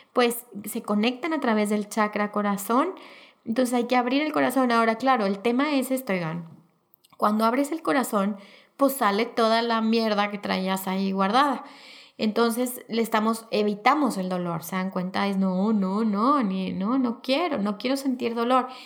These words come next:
Entonces nos estamos evitando que, este, que suceda esto, o sea, que, que atraigas a tu vida,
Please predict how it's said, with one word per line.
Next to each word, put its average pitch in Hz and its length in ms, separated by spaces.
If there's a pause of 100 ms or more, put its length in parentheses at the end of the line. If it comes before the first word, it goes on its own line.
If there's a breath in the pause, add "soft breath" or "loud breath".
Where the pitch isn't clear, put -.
(240 loud breath)
Entonces 254 300
nos 269 80
estamos 220 460
evitando 262 1000 (800 loud breath)
que, 247 560
este, 196 1120 (360)
que 240 120
suceda 208 540
esto, - 420
o - 40
sea, 196 300
que, 214 340
que 220 80
atraigas 226 1000
a 214 140
tu 226 100
vida, 220 540